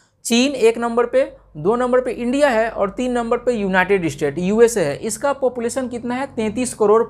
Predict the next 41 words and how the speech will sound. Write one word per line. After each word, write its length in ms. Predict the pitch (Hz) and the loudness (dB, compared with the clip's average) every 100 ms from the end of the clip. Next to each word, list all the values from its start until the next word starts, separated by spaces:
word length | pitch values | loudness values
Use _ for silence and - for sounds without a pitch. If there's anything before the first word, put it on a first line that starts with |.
| - - _ | -6 -20 _
है। 300 | 151 147 139 - - - | 0 0 -2 -12 -14 0
और 280 | 240 254 - | 2 2 -2
क्यों 300 | 277 294 262 | 0 2 0
है? 220 | 302 - _ _ _ | -2 -8 _ _ _
क्योंकि 240 | 202 202 | -6 -4
अमेरिका 500 | 220 190 190 214 240 | -4 -2 0 0 0
डेवलप 440 | 214 151 151 202 196 | 2 2 4 2 2
कंट्री 380 | 214 208 220 208 | 0 0 -2 -2
है 260 | 226 254 _ _ 156 | -2 -6 _ _ -10
और 120 | 156 | 0
डेवलप 380 | 190 180 240 240 | 0 2 0 2
कंट्री 320 | 226 214 240 | -2 -2 0
और 100 | 220 | 0
दुनिया 320 | 185 180 202 | 0 -2 -2
का 120 | 220 220 | -2 -4
सुपर 320 | - 208 240 | -4 0 0
पावर 260 | 240 214 | 2 0
होने 240 | 202 175 175 | 0 -2 0
की 80 | 165 | 0
वजह 260 | 151 147 | 0 0
से 220 | 143 226 277 - - _ | 0 0 0 -6 -20 _
काफ़ी 420 | 190 208 214 302 | -2 -2 -2 -4
सारे 320 | 294 220 208 | 0 2 4
लोग 260 | 208 196 190 | 4 4 2
यहाँ 220 | 190 196 | 0 -2
पे 120 | 208 | -4
करियर 400 | 196 190 180 208 | -4 -2 2 2
बनाने 400 | 208 185 180 185 | 0 -2 -2 -4
के 120 | 185 190 | -4 -4
लिए, 360 | 180 175 220 226 _ _ | -2 -2 -2 -6 _ _
अ, 400 | 147 147 139 - _ | 2 2 2 -4 _
माइग्रेट 480 | 160 160 165 185 208 | -2 2 4 2 2
करते 260 | 214 196 208 | -2 -2 -4
हैं 100 | 208 | -4
अमेरिका 480 | 190 180 185 196 | -4 -2 0 -2
में। 140 | 196 196 | -2 -4
जैसे 220 | 180 202 | -4 -4
आपको 300 | 180 180 202 | -4 -2 -2
पता 280 | 185 190 208 | -2 -2 0
होगा 240 | 202 196 | 0 0
कि 320 | 196 202 185 | 0 -4 -4